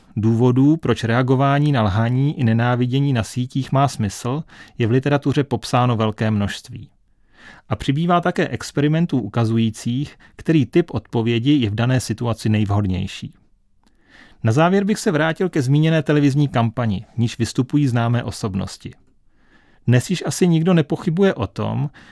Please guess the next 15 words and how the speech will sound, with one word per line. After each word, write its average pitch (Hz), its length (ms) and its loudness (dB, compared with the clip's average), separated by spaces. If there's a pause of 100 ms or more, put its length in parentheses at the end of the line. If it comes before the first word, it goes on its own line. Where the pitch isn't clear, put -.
že 123 140 0
vstupujeme 170 480 2
do 139 120 -2
období, 123 560 -2
kdy 123 180 0
nebezpečné 143 600 0
lhaní 120 460 2
a 143 80 -2
napadání 120 680 0
nebudou 135 340 0
jen 135 120 2
jakýmisi 120 540 -2
projevy 113 380 0
na 123 160 -2
okraji, 95 540 -4